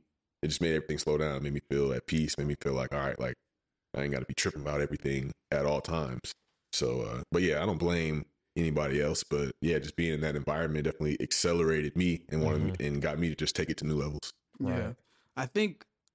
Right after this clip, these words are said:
Speaker 3: like, I feel like that's such a big part of, like, being a kid, like, who you're around. Like, we had Jay Penny on here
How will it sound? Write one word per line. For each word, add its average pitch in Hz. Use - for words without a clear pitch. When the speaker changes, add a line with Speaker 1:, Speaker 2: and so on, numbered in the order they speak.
Speaker 3:
like, 127
I 131
feel 180
like 143
that's 131
such -
a 127
big 123
part 127
of, 117
like, 113
being 123
a 113
kid, 123
like, 110
who 131
you're 120
around. 120
Like, 120
we 131
had 127
Jay 123
Penny 143
on 123
here 117